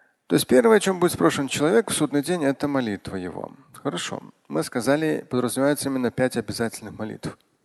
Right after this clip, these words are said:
Хорошо, ежедневных. Далее идёт по тексту. «Фаин акмаляха». Если человек в полной мере совершал эти пять молитв, то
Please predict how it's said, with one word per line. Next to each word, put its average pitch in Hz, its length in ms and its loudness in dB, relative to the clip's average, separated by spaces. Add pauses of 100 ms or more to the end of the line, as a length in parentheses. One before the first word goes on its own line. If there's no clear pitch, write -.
(140)
Хорошо, 131 520 -4
ежедневных. - 720 -10 (1120)
Далее 214 340 6
идёт 185 300 4
по 156 100 4
тексту. - 580 2 (100)
«Фаин 208 340 4
акмаляха». 131 640 4
Если 175 300 2
человек 165 320 4
в - 80 -4
полной 156 300 8
мере 120 240 6
совершал 113 600 0
эти 135 320 -2
пять 165 340 2
молитв, 196 420 4 (680)
то 214 400 12